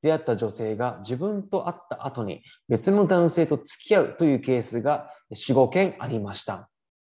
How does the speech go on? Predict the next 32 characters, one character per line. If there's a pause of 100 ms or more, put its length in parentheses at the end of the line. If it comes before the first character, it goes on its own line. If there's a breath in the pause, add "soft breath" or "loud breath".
(440 soft breath)
こ
の
ま
ま
だ
と
他
に
好
き
な
人
が
で
き
た
場
合
も
同
じ
こ
と
に
な
る
の
で、
対
策
を
考